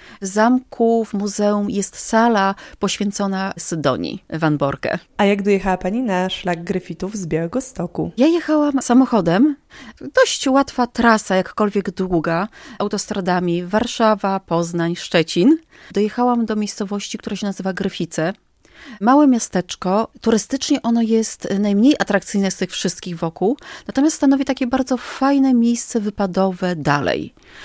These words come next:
Speaker 1: Stąd mamy bardzo blisko do Trzebiatowa, które jest taką perełką województwa zachodniopomorskiego. Malutkie miasto, piękne o tyle,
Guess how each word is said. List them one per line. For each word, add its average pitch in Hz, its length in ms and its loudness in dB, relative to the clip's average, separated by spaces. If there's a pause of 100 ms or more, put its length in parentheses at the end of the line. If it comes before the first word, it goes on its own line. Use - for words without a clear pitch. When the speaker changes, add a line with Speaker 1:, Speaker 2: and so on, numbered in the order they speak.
(160)
Speaker 1:
Stąd 233 560 0
mamy 202 320 -2
bardzo 233 320 -2
blisko 202 640 -4
do 175 680 -4 (420)
Trzebiatowa, 190 720 0 (420)
które 220 180 -2
jest 214 240 -2
taką 208 240 -4
perełką 208 580 2
województwa 180 400 -4
zachodniopomorskiego. 180 1080 -4
Malutkie 214 520 0
miasto, 175 580 -2 (640)
piękne 262 440 4
o 214 120 -2
tyle, 196 640 0